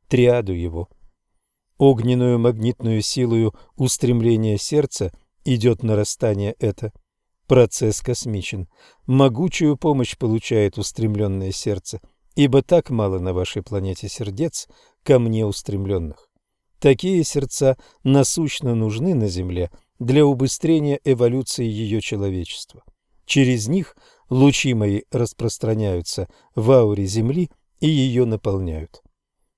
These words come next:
Надо, чтобы достигли они напряженности полной, дабы огненно смогли преображать сознание землян. Владыки трудятся до кровавого пота над этой великой задачей.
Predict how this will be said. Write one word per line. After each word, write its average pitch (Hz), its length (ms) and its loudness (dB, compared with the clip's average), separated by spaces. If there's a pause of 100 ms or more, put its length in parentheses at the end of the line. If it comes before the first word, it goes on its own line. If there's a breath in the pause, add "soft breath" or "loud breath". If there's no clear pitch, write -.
(100)
Надо, 131 320 4
чтобы 113 320 -4
достигли 110 500 -4
они 107 220 0
напряженности 101 920 -4
полной, 135 440 -2 (320 soft breath)
дабы 131 400 4
огненно 135 480 0
смогли 113 500 -2 (300 soft breath)
преображать 120 640 4
сознание 104 640 -4
землян. 98 540 -4 (680)
Владыки 127 540 2
трудятся 120 600 -2 (120)
до 123 200 0
кровавого 120 640 -2
пота 104 440 -6 (300 soft breath)
над 117 260 2
этой 113 240 0
великой 101 400 -2
задачей. 95 540 -6